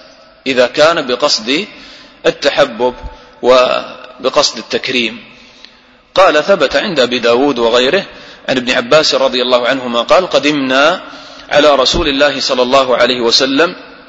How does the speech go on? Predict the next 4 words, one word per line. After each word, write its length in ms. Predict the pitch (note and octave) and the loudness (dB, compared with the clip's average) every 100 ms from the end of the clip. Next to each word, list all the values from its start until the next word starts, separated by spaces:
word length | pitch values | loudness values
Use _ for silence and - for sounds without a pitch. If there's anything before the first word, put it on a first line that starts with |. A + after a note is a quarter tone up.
| - - _ _ _ _ _ _ - - - - - | -20 -20 _ _ _ _ _ _ -20 -20 -20 -20 -6
أغيلمة 600 | A#2 B2+ B2 C#3 B2 B2+ B2+ | 0 2 2 0 0 0 0
بني 200 | B2 A#2 | 0 -2
عبد 220 | B2+ A#2 | -2 -2
المطلب 580 | A#2+ D3+ - C3+ D3 | 0 -2 0 2 2